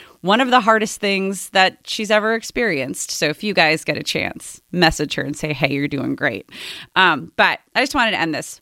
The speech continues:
once again with gratitude. We, we see you, we hear you, we see the lack of, the willful lack of empathy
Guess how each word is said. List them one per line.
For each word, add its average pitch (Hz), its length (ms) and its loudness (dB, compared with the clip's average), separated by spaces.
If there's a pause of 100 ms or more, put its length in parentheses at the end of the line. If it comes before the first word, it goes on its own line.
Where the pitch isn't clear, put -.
once 180 200 -2
again 160 340 -6
with 185 180 -6
gratitude. 202 640 0 (880)
We, 175 640 0 (760)
we 202 100 0
see 180 200 0
you, 170 160 2
we 185 160 0
hear 175 240 2
you, 165 320 0 (220)
we 185 180 -2
see 226 460 -2
the 185 160 0
lack 170 320 4
of, 165 260 -4
the 196 140 -2
willful 185 500 2
lack 160 260 4
of 156 200 -4
empathy 170 580 -4